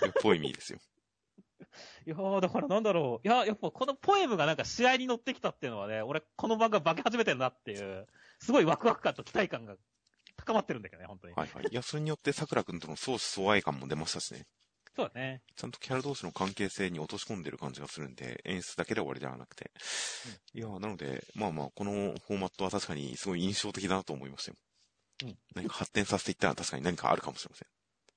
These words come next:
Speaker 2: いやー、楽しみだなってますね。
Speaker 1: はい、楽しみです。では続きまして、東京忍びスクワットの第十四話、内容としましては、えー、ホープランドというところに行っ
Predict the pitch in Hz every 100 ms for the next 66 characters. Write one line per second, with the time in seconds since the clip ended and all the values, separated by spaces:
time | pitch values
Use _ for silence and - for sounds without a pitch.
0 | _ - _ 135 131 127 131 - 135 127
1 | - 151 127 123 117 95 - 92 90 90
2 | 92 92 - - - - - - - -
3 | - - - - - - - - - 123
4 | 120 123 - 127 - - 131 - 127 -
5 | 117 113 - 120 - 117 107 95 85 82
6 | 80 80 73 64 65 64 76 82 85 -
7 | - - - 82 104 107 - 76 71 67
8 | 67 - 87 - 82 80 73 64 65 65
9 | 71 65 62 - - 82 71 69